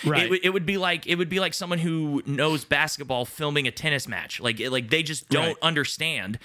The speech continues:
Speaker 1: Right,
Speaker 2: And that's
Speaker 1: yeah.
Speaker 2: not their fault, but there was, there's a moment where Jamie Benn skates up, shakes the deputy commissioner's hand, and
Speaker 1: Mm-hmm.
Speaker 2: gets on that red velvet carpet or whatever it is that they use,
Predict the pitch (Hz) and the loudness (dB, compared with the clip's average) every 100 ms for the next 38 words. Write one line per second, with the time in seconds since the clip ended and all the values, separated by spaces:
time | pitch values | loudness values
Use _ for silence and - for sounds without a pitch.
0 | - 160 120 185 226 233 208 185 143 - | 0 2 2 2 2 0 0 0 0 0
1 | 202 123 117 131 - - - - 175 185 | -2 -2 -2 -4 -4 -14 -8 0 0 0
2 | 165 147 175 151 160 185 208 147 151 120 | -2 -2 0 0 0 2 0 0 0 0
3 | 143 165 202 180 160 143 - - 156 160 | 0 0 0 0 0 0 -4 -2 -4 -2
4 | 151 123 - _ _ _ _ _ _ _ | -2 -2 -6 _ _ _ _ _ _ _
5 | _ - - - _ - - 180 - 170 | _ -20 -20 -20 _ -6 -2 -2 -2 -2
6 | 131 170 185 180 175 170 160 - 165 151 | 2 2 2 -2 0 0 0 -2 -4 -4
7 | 151 123 104 107 - _ _ - 135 127 | -2 -2 -2 -4 -10 _ _ 0 2 4
8 | 170 - - 135 147 175 175 160 151 - | 2 0 -4 0 2 2 2 2 0 -8
9 | _ _ _ 123 131 165 170 160 147 _ | _ _ _ 0 2 4 0 -2 -8 _
10 | _ _ _ _ _ - 139 156 170 - | _ _ _ _ _ -14 -2 2 2 0
11 | - 180 170 113 107 123 143 151 151 151 | 0 0 2 0 0 0 4 4 4 2
12 | 139 139 139 135 139 | 0 -2 -2 0 0